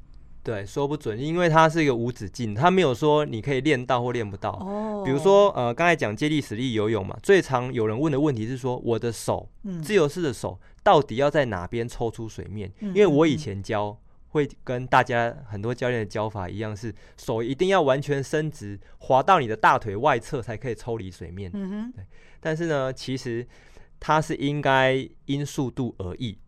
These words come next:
Speaker 1: 当速度慢的时候，其实体重很快就离开了，因为体重不大，很快就不见了，所以它很有可能在肚脐下面的时候，体重就没，那个时候就应该要抽离了。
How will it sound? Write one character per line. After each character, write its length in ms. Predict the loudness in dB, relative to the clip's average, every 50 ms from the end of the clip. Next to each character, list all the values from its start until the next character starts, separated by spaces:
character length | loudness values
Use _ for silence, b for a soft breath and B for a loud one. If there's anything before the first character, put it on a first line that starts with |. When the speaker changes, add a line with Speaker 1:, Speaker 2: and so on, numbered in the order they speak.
| -20 -12 -2
Speaker 1:
当 180 | 0 0 0 0
速 220 | -2 -4 -4 -2
度 140 | 0 -2 2
慢 260 | 4 4 6 6 4
的 80 | 2 0
时 140 | 2 0
候， 120 | 0 0 0
其 140 | 0 -4 -6
实 100 | -8 -8
体 220 | -10 -12 -12 -6
重 180 | -2 -2 -2 -2
很 320 | -4 -8 -8 -8 -8 -8
快 240 | -2 2 2 2 2
就 120 | 0 -2
离 180 | -4 -4 -6 -8
开 220 | -8 -6 -6 -4
了， 40 | -4
因 80 | -4 -4
为 80 | -4
体 200 | -6 -6 -12 -10
重 160 | -8 -8 -8
不 100 | -8 -6
大， 240 | -4 -2 -2 -4 -4 -10 -20 -20 -16
很 120 | -14 -12 -4
快 160 | -2 -2 -2
就 80 | -2
不 80 | -4 -6
见 240 | -6 -4 -4 -4 -4
了， 80 | -8 -12 b b b b b
所 160 | -2 0 0
以 80 | 0 b b b b
它 120 | 2 2 2
很 200 | 2 2 2 2
有 120 | 2 2
可 140 | 0 0 -4
能 180 | -4 -4 -2 2
在 200 | 4 4 4 4
肚 240 | 2 2 2 2
脐 200 | 0 -2 -6 -10
下 240 | -6 -2 0 0 0
面 140 | 0 -2 -4
的 80 | -4 -6
时 100 | -4 -4
候， 80 | -6
体 160 | -6 -6 -8
重 140 | -8 -8 -8
就 80 | -6 -8
没， 140 | -8 -8 -6
那 100 | -6 -4
个 80 | -4
时 80 | -4 -6
候 80 | -6
就 100 | -6 -6
应 80 | -6 -6
该 80 | -6 -6
要 80 | -6
抽 280 | -8 -8 -10 -10 -10 -10
离 140 | -10 -12 -14
了。 100 | -16